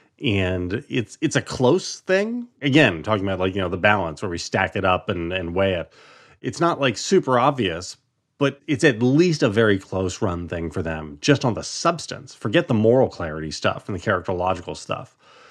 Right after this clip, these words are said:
And the inability of folks to recognize that. I wonder if, like, the next generation, if the rising generation, like, whoever the thirty-five-year-old Mitt Romney is right now,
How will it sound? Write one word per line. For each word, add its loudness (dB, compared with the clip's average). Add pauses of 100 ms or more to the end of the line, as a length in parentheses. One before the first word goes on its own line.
(200)
And -2
the 4
inability 4
of -6
folks -4
to -2
recognize -4
that. -4
I 2
wonder 6
if, 4
like, 2
the 2
next -2
generation, -4
if -16
the 0
rising 6
generation, -2
like, -8
whoever 4
the 2
thirty-five-year-old 0
Mitt -6
Romney 0
is -2
right -4
now, -8